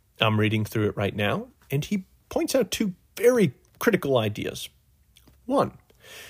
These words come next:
that the use of money reflects our role in arranging the hierarchy of goods. So think back to old Uncle Aristotle in the Nicomachean Ethics, where he describes our role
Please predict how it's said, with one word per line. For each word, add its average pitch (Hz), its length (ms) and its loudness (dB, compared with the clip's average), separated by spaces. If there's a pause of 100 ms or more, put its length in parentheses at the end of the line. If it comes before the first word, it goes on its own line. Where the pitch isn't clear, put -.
(220)
that 170 160 4
the 175 80 2
use 196 340 2
of 247 120 -2
money 127 440 0 (920)
reflects 151 840 2
our 175 200 8
role 131 440 4 (240)
in 139 120 6
arranging 165 760 4
the 190 80 0
hierarchy 143 800 0
of 123 240 -8
goods. - 580 -8 (120)
So - 160 -14
think 156 300 -2
back 139 240 4
to 135 80 4
old 139 200 6
Uncle 139 280 6
Aristotle 120 580 6
in 120 100 2
the 113 80 0
Nicomachean 120 580 0
Ethics, 131 360 -2 (300)
where 139 140 6
he 214 260 2
describes 127 560 2
our 131 100 2
role 123 400 2